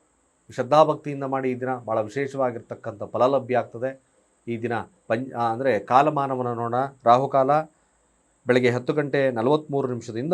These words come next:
ಮಧ್ಯಾಹ್ನ ಹನ್ನೆರಡು ಗಂಟೆ ಹದಿನೆಂಟು ನಿಮಿಷದವರೆಗೂ. ಹಾಗೆ ಯಮಗಂಡ ಕಾಲ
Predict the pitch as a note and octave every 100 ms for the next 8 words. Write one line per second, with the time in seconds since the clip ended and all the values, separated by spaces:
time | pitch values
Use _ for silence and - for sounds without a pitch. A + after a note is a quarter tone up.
0 | C#3 G2+ G#2+ A#2 A2+ G#2+ C3+ B2+ A#2 B2
1 | A2+ G2 C3+ C#3+ A#2+ G2+ G2+ F#2+ A2+ G2
2 | D2 _ _ _ _ - A#2 A#2+ A#2+ D3
3 | D#3+ D3+ C3 D3 F3